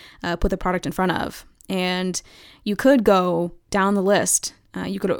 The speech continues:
prioritize that list. Uh, maybe we're targeting moms. Maybe we're targeting businesses. Maybe we're targeting, um, businesses with fifty employees or higher.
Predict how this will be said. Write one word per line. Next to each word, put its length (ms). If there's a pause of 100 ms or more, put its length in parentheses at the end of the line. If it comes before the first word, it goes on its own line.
(120)
prioritize 600
that 160
list. 600
Uh, 140
maybe 260
we're 120
targeting 320
moms. 420
Maybe 220
we're 60
targeting 320
businesses. 520
Maybe 240
we're 140
targeting, 480 (480)
um, 460
businesses 460
with 220
fifty 240
employees 580
or 280
higher. 480